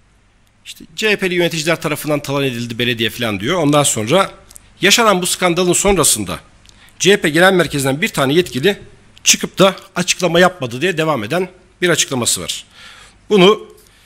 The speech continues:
kendisi ifade ediyor. Şimdi anlaşılan o ki bizim yapmış olduğumuz basın açıklamaları, bizim basına, kamuoyuna söylemiş olduğumuz sözler saraydan bazen duyuluyor,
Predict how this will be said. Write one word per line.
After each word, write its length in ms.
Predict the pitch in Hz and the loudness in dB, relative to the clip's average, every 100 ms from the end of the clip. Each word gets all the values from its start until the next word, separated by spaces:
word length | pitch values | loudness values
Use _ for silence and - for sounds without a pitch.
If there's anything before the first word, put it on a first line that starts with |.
| _ _ _ _ - - - - - _ _ _ _ _ - | _ _ _ _ -20 -20 -20 -20 -20 _ _ _ _ _ 0
kendisi 360 | 202 165 196 | 2 2 -4
ifade 280 | 196 175 147 | -2 0 0
ediyor. 240 | 110 101 - - _ _ _ _ - | -4 -8 -10 -16 _ _ _ _ -8
Şimdi 520 | - 233 170 151 - _ _ _ _ _ _ _ - | -4 0 0 0 -6 _ _ _ _ _ _ _ -8
anlaşılan 440 | 240 233 - 208 | -4 -2 -2 -2
o 40 | |
ki 160 | 196 - | -2 -4
bizim 180 | 180 202 | -4 0
yapmış 300 | 165 170 175 | 0 0 -2
olduğumuz 360 | 131 120 117 | -2 -2 -2
basın 200 | 123 143 | -2 0
açıklamaları, 580 | 160 - 113 92 87 123 - - - - _ _ _ | 0 -2 -4 -6 -6 -8 -10 -20 -20 -20 _ _ _
bizim 360 | 175 156 165 - - - _ _ | -2 0 0 -4 -18 -20 _ _
basına, 500 | 151 - 156 156 110 - - | 2 4 4 4 2 -8 -6
kamuoyuna 580 | 214 151 135 123 117 - _ _ _ | -2 2 2 0 -2 -6 _ _ _
söylemiş 420 | - 147 160 170 | -2 2 2 2
olduğumuz 300 | 127 110 101 | 0 0 -2
sözler 540 | - 180 117 175 - - _ _ _ | 2 4 4 0 -2 -8 _ _ _
saraydan 560 | - - 233 180 131 127 | -2 2 4 4 2 4
bazen 400 | 233 233 240 233 | 2 4 0 0
duyuluyor, 460 | 240 240 240 240 | -2 0 2 2